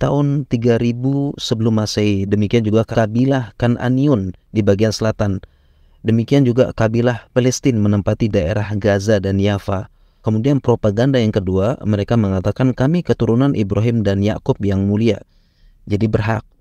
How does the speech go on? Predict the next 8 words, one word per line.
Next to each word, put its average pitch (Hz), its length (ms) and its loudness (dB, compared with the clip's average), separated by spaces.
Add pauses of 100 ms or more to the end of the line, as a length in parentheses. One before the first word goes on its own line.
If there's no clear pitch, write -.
(120)
Maka 104 400 0
jawabannya 110 640 2
bagi 98 240 0
mereka, 101 480 -2 (640)
keturunan 165 480 0
Ibrahim 143 400 0
juga 104 240 0
banyak. 110 400 -2